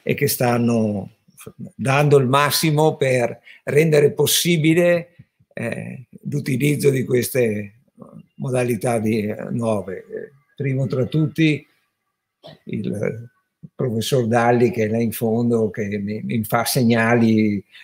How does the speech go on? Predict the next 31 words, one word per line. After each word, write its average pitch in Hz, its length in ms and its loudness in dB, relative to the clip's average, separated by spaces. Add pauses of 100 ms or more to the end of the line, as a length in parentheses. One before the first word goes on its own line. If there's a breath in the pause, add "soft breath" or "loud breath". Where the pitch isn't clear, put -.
(120)
<laughs> - 360 -4
tutte 160 260 4
le 143 100 8
volte 123 360 4
che 110 100 0
devo 110 220 2
dire 113 260 0
qualcosa 110 520 -2
o 110 100 -6
che 127 120 -2
non 117 160 -2
devo 113 240 2
dire, 139 320 4 (280 loud breath)
e - 520 4
se - 160 2
la 147 120 6
faccio 151 260 4
troppo 135 260 2
lunga. 90 380 -4 (220)
Non 190 200 4
la 190 100 6
farò 151 300 4
troppo 120 280 -2
lunga. 90 160 -16 (640)
Io 190 180 4
vorrei 151 280 4
aggiungere 143 480 -2
solo 135 300 -6
una 127 180 -8
cosa, 135 800 -2 (120)
eh, - 400 -10